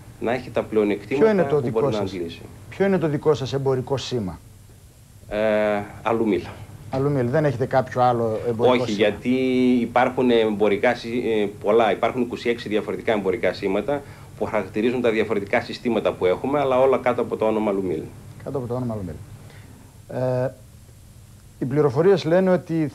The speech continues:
Speaker 2: θέλετε να επεκταθείτε στις βαλκανικές αγορές. Μάλιστα τώρα που γίνεται πολύς λόγος για την ανοικοδόμηση ορισμένων χωρών εξ αυτών, λόγω του πολέμου. Πού βρίσκεται αυτή σας η προσπάθεια;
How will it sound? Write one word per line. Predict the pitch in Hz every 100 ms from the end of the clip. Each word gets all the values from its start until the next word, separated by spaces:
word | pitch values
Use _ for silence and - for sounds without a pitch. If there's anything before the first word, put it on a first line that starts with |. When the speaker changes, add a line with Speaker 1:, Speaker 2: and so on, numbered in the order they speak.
| -
Speaker 2:
θέλετε | 175 180 160
να | 156
επεκταθείτε | 143 135 - 127 117 - 175 120 120 160 - - - -
στις | - - 131 104
βαλκανικές | 120 120 120 117 113 165
αγορές. | 147 135 127 92 - -
Μάλιστα | - 135 135 131
τώρα | 107 139 127
που | 120 113 110
γίνεται | 123 143 123
πολύς | 120 147 131
λόγος | 139 139 120 107
για | 101
την | 110 120 107 92 - - - - -
ανοικοδόμηση | - 127 120 120 139 143 123 120
ορισμένων | 110 110 127 117
χωρών | 95 110 117 98 92 - -
εξ | 101 104
αυτών, | 90 139 143
λόγω | 120
του | 117
πολέμου. | 95 101 131 175 190 - - - - - - - - -
Πού | -
βρίσκεται | 190 175 - 120
αυτή | 117 127
σας | 110 95
η |
προσπάθεια; | 98 87 95 85